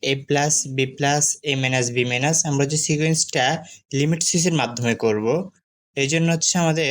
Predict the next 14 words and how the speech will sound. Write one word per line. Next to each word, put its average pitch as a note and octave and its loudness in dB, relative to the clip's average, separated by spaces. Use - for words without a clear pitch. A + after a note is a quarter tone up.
প্রথমেই C#3 0
টিএফ D3+ 0
টোটালটা D#3+ 0
ওপেন A#2+ 0
করে B2 0
নিতে A#2 -2
হবে। A2+ 2
এই C#3+ -2
যে D3 -2
আমার D3 2
নিউমেট্রিক C#3 0
সিলিন্ডার C3 0
থাকবে, C#3 -2
আমাদের B2+ 0